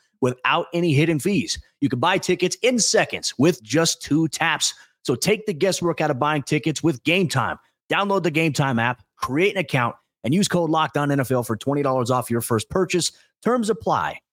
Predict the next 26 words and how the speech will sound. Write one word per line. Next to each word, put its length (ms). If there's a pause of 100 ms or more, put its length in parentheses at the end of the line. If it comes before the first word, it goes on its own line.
(160)
Again, 540 (280)
create 200
an 80
account 380 (180)
and 100
redeem 340
code 360 (200)
Locked 360
On 180
N 100
F 120
L 120
for 140
twenty 300
dollars 280
off. 220 (280)
Download 400
Game 220
Time 280
today. 400 (260)
Last 300
minute 220
tickets, 500 (100)
lowest 400
price 480 (160)
guaranteed. 640